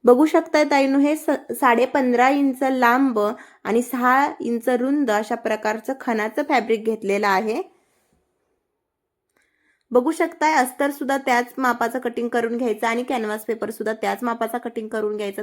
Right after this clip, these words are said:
ताईंनो, माझ्याकडे आता कॅनव्हास पेपर नाहीये म्हणून मी स्किप केलाय. बघू शकताय, व्हिडिओत दाखवल्याप्रमाणे तिन्ही बाजूला खणाचं कापड सरळ, त्याच्यावर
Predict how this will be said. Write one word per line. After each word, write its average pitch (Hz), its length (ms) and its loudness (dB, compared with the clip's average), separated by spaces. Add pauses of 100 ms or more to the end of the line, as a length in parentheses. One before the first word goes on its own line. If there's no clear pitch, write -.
ताईंनो, 233 260 -2
माझ्याकडे 233 380 -2
आता 220 180 -8
कॅनव्हास 220 380 -8
पेपर 233 280 -8
नाहीये 220 300 -4
म्हणून 220 280 -6
मी 214 80 -6
स्किप 247 400 -12
केलाय. 247 300 0 (400)
बघू 247 300 2
शकताय, 320 400 -4
व्हिडिओत 247 360 0
दाखवल्याप्रमाणे 254 840 -2 (140)
तिन्ही 240 260 0
बाजूला 240 420 0 (300)
खणाचं 240 360 -2
कापड 247 340 0
सरळ, 240 380 -2
त्याच्यावर 220 520 -2